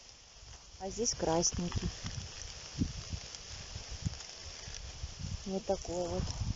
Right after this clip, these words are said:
Хорошенький. А чуть-чуть дальше, вот там вот в листочках, там еще один светлый.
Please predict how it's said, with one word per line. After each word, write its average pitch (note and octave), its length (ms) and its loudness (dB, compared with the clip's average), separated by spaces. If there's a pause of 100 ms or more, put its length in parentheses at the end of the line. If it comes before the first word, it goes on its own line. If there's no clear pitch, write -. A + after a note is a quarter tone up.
(1800)
Хорошенький. F#3 680 6
А F3 60 4
чуть-чуть - 420 2
дальше, A#3+ 460 8 (1300)
вот G3 140 -2
там F#3 200 6
вот F3+ 140 0
в F3+ 60 -2
листочках, F#3+ 760 4 (960)
там C4+ 200 12
еще G#3 300 10
один F3+ 260 4
светлый. F3 500 0